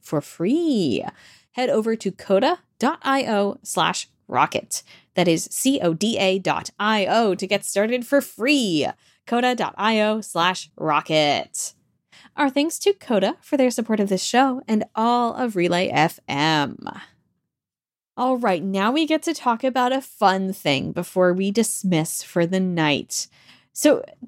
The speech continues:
Chris, I know there's a, a couple, a couple fun hardware options here. What we had talked about was that, Christina, you have finally gotten your hands on the Playdate.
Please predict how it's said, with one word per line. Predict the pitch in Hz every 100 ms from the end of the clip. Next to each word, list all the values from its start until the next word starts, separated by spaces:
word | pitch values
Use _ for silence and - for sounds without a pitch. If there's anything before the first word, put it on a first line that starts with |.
| -
Chris, | - - 277 -
I | 254
know | 285 320
there's | 339 294
a, | -
a | 220
couple, | - 330 330 381 381
a | 254
couple | - 311 -
fun | 320 - 262
hardware | 254 233 214 196
options | 139 156 - 135 -
here. | 143 117
What | 165 185
we | 254
had | 247
talked | - 403 -
about | 220 143 175
was | 185
that, | 196 -
Christina, | - 214 - 269 254 254 - _ _
you | -
have | 233 226
finally | - 214 220 240 247 247 233
gotten | 240 -
your | 233
hands | 220 233 226 233
on | - 214
the | 185
Playdate. | - _ - 330 403 254 135 - - -